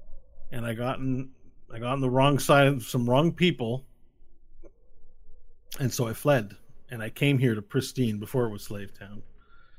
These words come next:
and I decided to make a business for myself here, Slave Town. But then, I think eventually the Lactids,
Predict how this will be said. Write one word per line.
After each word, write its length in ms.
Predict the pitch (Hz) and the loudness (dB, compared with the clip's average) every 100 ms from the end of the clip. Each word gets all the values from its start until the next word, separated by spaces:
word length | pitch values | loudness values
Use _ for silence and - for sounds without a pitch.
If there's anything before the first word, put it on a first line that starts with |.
| - - - - | -20 -20 -18 -14
and 140 | 104 | -10
I 400 | 101 98 98 101 - | -10 -8 -8 -8 -12
decided 320 | 131 - 120 | -4 2 2
to 60 | 117 | 2
make 220 | 117 113 | 0 0
a 40 | 110 | -2
business 380 | 147 147 127 | 0 0 -2
for 140 | - 113 | -2 -4
myself 440 | 101 - 107 98 | -6 -8 -10 -8
here, 300 | - - 123 - - - - - - - - - - - - - - - - - | -10 -8 -10 -10 -18 -18 -14 -10 -10 -10 -12 -14 -10 -10 -10 -8 -6 -4 -6 -10
Slave 300 | - 98 98 | -10 -8 -6
Town. 220 | 107 104 | -6 -6
But 180 | 110 - | -8 -2
then, 360 | 123 117 113 104 - - - - - - - | 0 0 -2 -6 -12 -14 -10 -8 -8 -10 -8
I 100 | 113 | -8
think 360 | 107 110 101 - | -6 -6 -6 -8
eventually 680 | 113 107 127 147 156 123 120 | -6 4 4 6 8 8 6
the 120 | 113 | 4
Lactids, 760 | 117 131 156 - 127 107 - - | 2 4 2 0 -2 -2 -10 -12